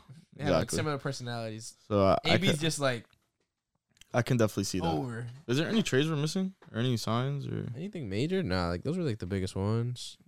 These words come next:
Speaker 1: Uh, I mean,
Speaker 2: Um,
Speaker 1: the whole Calvin Ridley shit, but, like, that's old.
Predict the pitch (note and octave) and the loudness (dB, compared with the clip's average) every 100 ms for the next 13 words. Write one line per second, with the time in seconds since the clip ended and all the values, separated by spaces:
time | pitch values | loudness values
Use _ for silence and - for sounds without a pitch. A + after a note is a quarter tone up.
0 | - A2 A2 G#2+ G#2+ A#2 C3+ C3 D3 C3 | -8 -4 0 0 -2 -6 -8 -4 0 0
1 | G#2 A2 G#2+ G#2+ - A2+ A2+ G#2+ - E2+ | 2 0 0 -2 -2 0 2 0 -4 -4
2 | F#2 D#2+ C#2+ G2+ F2 F2 F2 D#2+ | -2 -4 -6 -6 -4 -2 -2 -6